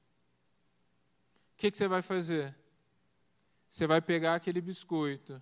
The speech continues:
e você vai dar pra aquela criança. Porque com o nível de relacionamento que você tem, essa é a maneira que você pode ali demonstrar amor,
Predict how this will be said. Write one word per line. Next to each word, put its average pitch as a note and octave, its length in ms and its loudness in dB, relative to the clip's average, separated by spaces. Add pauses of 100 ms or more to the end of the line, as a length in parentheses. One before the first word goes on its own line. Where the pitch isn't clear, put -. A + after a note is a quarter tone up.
(440)
e C#3+ 80 -6
você D#3 340 -6
vai D3+ 220 -4
dar D#3 260 2
pra D#3 140 -6
aquela C3 280 -8
criança. B2 680 -12 (880)
Porque E3 300 2
com E3+ 180 0
o E3 40 0
nível F#3+ 320 -2
de E3+ 100 -8
relacionamento E3 880 -2
que E3 100 -4
você D3+ 320 -8
tem, E3+ 500 -2 (380)
essa E3+ 300 0
é F#3 40 2
a F3 40 -2
maneira F3 340 -2
que E3+ 120 -8
você F3 260 -4
pode E3+ 340 0
ali F3 220 -2
demonstrar E3+ 760 0
amor, E3+ 480 0